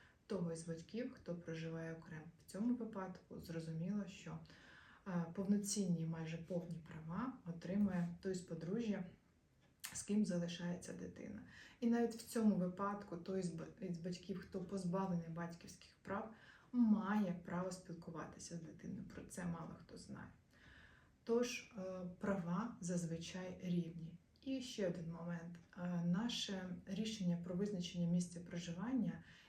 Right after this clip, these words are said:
і рішення про опіку, яке приймається за кордоном, це абсолютно різні речі, оскільки місце проживання — це вузьке, це щоденне місце сну, ну, зазвичай беремо в загальному порядку.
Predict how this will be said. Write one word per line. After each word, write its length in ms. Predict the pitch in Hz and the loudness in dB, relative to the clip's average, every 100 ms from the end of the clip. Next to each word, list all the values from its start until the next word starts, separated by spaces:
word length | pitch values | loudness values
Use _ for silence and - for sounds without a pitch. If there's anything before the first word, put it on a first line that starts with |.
| - - | -20 0
і 300 | 214 190 175 - - - | 4 4 2 -4 -16 -4
рішення 540 | 196 208 220 196 175 170 | 2 4 4 2 2 2
про 160 | 208 208 | 2 2
опіку, 800 | - 190 - - 269 359 - 175 | 2 -2 -2 -2 0 0 0 0
яке 380 | 165 170 - 180 | 0 -2 -2 -4
приймається 760 | - 170 180 190 180 170 - | 0 2 4 2 0 -4 -4
за 160 | 165 175 | -2 -2
кордоном, 800 | 175 170 165 180 285 262 170 - - | -2 -4 -2 0 2 2 2 -4 -12
це 580 | - - 170 190 214 220 - - | -10 -6 -2 0 0 -2 -4 -8
абсолютно 800 | 180 - - 165 196 - 190 170 | -8 -6 -4 -2 -2 0 2 2
різні 380 | 165 165 165 170 | 0 -4 -4 -4
речі, 400 | 165 - - - | -6 -8 -14 -12
оскільки 500 | 175 - 190 180 180 | -12 -8 -6 -4 2
місце 320 | 190 190 - | 4 2 -4
проживання — 600 | - 175 170 175 170 170 - | -8 -4 0 2 2 2 -4
це 160 | - 160 | -10 -10
вузьке, 420 | 160 - - 196 - - - - - - | -8 -10 -6 -6 -6 -12 -20 -20 -20 -6
це 120 | 185 | -4
щоденне 540 | - 180 202 202 170 | -2 -2 2 4 4
місце 400 | 170 175 - - | 4 2 0 -8
сну, 420 | - - 175 196 - | -10 -2 0 0 2
ну, 100 | 208 | 2
зазвичай 580 | 180 175 175 180 208 196 | 4 0 0 -2 -2 -2
беремо 360 | 160 170 165 160 | -2 -2 -2 -2
в 60 | |
загальному 500 | 160 165 170 160 160 | -4 -4 -2 -2 -2
порядку. 540 | - 170 165 - - | -4 -6 -8 -10 -18